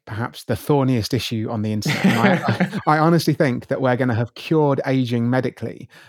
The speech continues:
Speaker 1: um, before we fully
Speaker 2: <laughs>
Speaker 1: understand everything about diet, because there are just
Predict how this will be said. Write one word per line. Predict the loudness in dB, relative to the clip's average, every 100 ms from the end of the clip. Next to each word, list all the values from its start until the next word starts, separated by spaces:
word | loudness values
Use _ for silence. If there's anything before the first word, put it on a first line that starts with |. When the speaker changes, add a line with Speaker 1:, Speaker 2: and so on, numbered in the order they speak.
| _
Speaker 1:
um, | 0 2 4
before | 4 4 4 4
we | 4
fully | 2 2 2
Speaker 2:
<laughs> |
Speaker 1:
understand | 2 0 0 0
everything | 0 -2 -2
about | -2 -2
diet, | 0 -2 -4
because | -6
there | -2
are | -2
just | -2 -8 -10